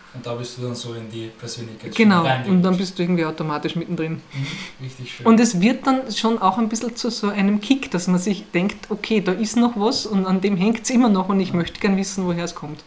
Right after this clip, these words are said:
Speaker 1: Ja.
Speaker 2: Und was ich tun kann damit.
Speaker 1: Richtig schön, was du vorher angesprochen hast mit,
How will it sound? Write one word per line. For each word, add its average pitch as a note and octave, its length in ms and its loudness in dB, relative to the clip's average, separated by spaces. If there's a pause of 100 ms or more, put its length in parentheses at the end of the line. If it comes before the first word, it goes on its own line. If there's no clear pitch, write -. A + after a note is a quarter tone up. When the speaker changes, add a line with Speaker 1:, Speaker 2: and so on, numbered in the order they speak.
Speaker 1:
Ja. C3+ 120 -10 (440)
Speaker 2:
Und F#3+ 80 2
was F3+ 100 4
ich F#3 100 0
tun F#3+ 180 0
kann D#3+ 160 -4
damit. D#3 320 -10 (960)
Speaker 1:
Richtig - 300 -10
schön, E3 180 -6
was C#3+ 140 -8
du C3+ 60 -14
vorher C3+ 260 -6
angesprochen C#3+ 480 -8
hast D3+ 220 -10
mit, C#3 180 -6